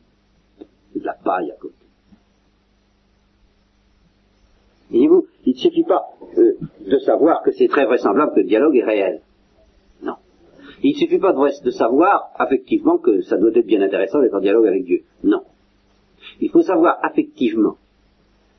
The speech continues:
vous acceptez de pressentir affectivement, ce qui est une grâce, mais à laquelle nous pouvons résister, que si ce dialogue nous est offert, il est d'un tel prix qu'il mérite qu'on lui sacrifie tout. Voilà. Ça,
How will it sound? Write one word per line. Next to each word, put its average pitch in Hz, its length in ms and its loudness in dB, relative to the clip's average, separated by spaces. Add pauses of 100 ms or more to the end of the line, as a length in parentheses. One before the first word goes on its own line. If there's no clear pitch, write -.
(100)
vous 92 120 -2
acceptez - 380 2
de 135 80 0
pressentir - 580 0
affectivement, 120 560 -2
ce - 60 -20
qui 147 100 2
est 147 80 -2
une 131 140 2
grâce, 113 360 -2
mais 98 100 -2
à 98 40 0
laquelle 107 220 0
nous 98 100 -2
pouvons 90 200 -6
résister, 95 500 -4 (1300)
que - 100 -10
si 208 260 -4
ce 156 100 2
dialogue 123 360 0
nous 104 120 0
est 110 100 -2
offert, - 300 -8 (540)
il 285 140 2
est 311 80 4
d'un - 140 0
tel 359 280 4
prix - 280 -8 (800)
qu'il 107 180 -2
mérite 151 320 4
qu'on 110 120 -6
lui 107 140 0
sacrifie - 520 -4
tout. - 100 -12 (800)
Voilà. - 180 -16 (1300)
Ça, 165 160 -2